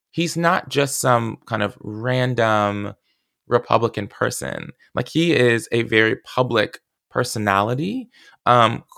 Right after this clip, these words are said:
who has been known in the Black community for decades. I mean, there are, you know, raps, there are rap songs that are, like, about this man. Um, and so his place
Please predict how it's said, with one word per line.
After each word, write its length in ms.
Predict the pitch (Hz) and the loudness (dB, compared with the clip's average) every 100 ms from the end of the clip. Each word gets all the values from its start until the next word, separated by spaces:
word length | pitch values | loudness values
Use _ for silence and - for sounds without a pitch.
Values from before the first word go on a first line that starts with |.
| - | -4
who 180 | 185 | -4
has 260 | 135 135 127 | 0 -2 0
been 280 | 135 127 113 | 0 0 2
known 300 | 117 131 127 | 4 4 0
in 180 | 117 117 | -4 -6
the 80 | |
Black 260 | 104 104 104 | 2 4 4
community 580 | 107 110 117 107 104 - _ | -2 -4 -2 0 -2 -4 _
for 320 | - 110 104 - | -2 -2 -2 -2
decades. 680 | 110 117 - - - - - | 0 0 -4 -8 -10 -8 -6
I 60 | |
mean, 360 | 113 110 101 104 _ _ | -2 0 -2 -4 _ _
there 240 | 117 120 113 | 2 4 6
are, 360 | 110 107 - - | 4 4 -2 -6
you 120 | 120 | -4
know, 320 | 107 - - _ _ _ _ _ _ _ | -4 -4 -8 _ _ _ _ _ _ _
raps, 640 | 104 117 127 - - - - _ _ | 6 8 8 4 -4 -6 -8 _ _
there 200 | 113 127 | 2 8
are 120 | 127 110 | 8 8
rap 300 | 123 127 - | 8 6 2
songs 500 | - 123 120 104 98 | 4 6 6 2 2
that 120 | 98 | 4
are, 220 | 104 101 | 4 4
like, 240 | 101 98 - - | 0 -4 -8 0
about 420 | 104 98 107 - | 2 6 4 4
this 200 | 80 - | -2 -2
man. 440 | - - 76 73 73 - - - | -4 -6 -4 -8 -10 -16 -14 2
Um, 480 | 110 104 104 104 104 - _ | 6 8 6 2 -4 -14 _
and 140 | 131 131 | -2 2
so 140 | 143 | 2
his 200 | 147 139 | 2 -2
place 560 | - - 269 220 - | -4 -2 0 0 -6